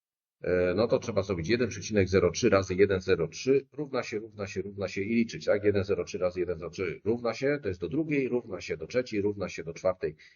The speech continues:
i tak dalej. Klikamy, e, dziesięć razy, e, i otrzymujemy jeden przecinek trzy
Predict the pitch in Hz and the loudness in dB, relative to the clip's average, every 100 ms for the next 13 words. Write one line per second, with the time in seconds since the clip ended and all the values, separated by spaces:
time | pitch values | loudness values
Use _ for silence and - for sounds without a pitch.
0 | _ _ - 117 104 82 85 95 104 98 | _ _ -6 -2 0 2 4 4 2 -6
1 | 92 101 95 85 78 _ _ _ _ - | -2 2 2 0 -6 _ _ _ _ -6
2 | 78 78 78 78 101 101 95 85 78 76 | -2 0 -2 -2 -2 0 -2 -2 -4 -4
3 | 80 80 113 165 - _ _ _ _ _ | 0 2 2 0 -6 _ _ _ _ _
4 | _ _ _ _ _ _ _ 76 78 78 | _ _ _ _ _ _ _ -8 -4 -4
5 | 78 78 80 - _ _ _ _ _ _ | -4 -6 -10 -16 _ _ _ _ _ _
6 | _ _ _ _ _ 113 123 127 - - | _ _ _ _ _ -4 0 0 -2 -8
7 | 101 - - 95 90 87 92 98 98 95 | -8 -6 -2 -2 -2 0 0 0 0 0
8 | 95 95 _ _ _ _ _ _ _ 82 | -4 -8 _ _ _ _ _ _ _ -2
9 | 87 101 104 101 101 101 - - 82 - | 2 2 2 2 2 -2 -8 -8 -8 -6
10 | 101 92 87 85 87 - - - - 107 | -4 -2 -2 -4 -10 -18 -16 -14 -2 2
11 | 107 110 | 2 0